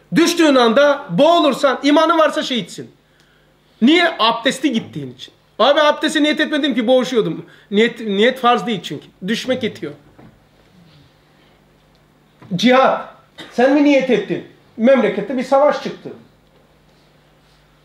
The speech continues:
Bazı şeyler niyete bağlı değil.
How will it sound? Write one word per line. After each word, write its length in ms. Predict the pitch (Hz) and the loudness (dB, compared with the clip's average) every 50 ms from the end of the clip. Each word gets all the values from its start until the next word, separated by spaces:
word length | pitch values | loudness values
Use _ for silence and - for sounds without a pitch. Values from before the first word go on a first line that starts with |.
| _ _ _ _ _ _ _ _ _ _ _ _ _ _ _ - - - - - - - - _ - - - - - _ _ _ _ _ _ _ - | _ _ _ _ _ _ _ _ _ _ _ _ _ _ _ -18 -18 -16 -16 -18 -18 -20 -20 _ -20 -20 -20 -20 -20 _ _ _ _ _ _ _ -6
Bazı 420 | 165 - 233 233 220 185 190 175 - - | -2 0 0 0 0 0 -2 -4 -6 -8
şeyler 460 | - - 170 165 170 208 226 214 190 | -4 -2 -2 0 0 0 -2 -2 0
niyete 280 | 185 196 196 190 220 185 | 0 0 0 2 0 2
bağlı 280 | 185 170 165 165 156 151 | 2 2 2 0 0 -4
değil. 180 | 147 127 98 | -6 -8 -10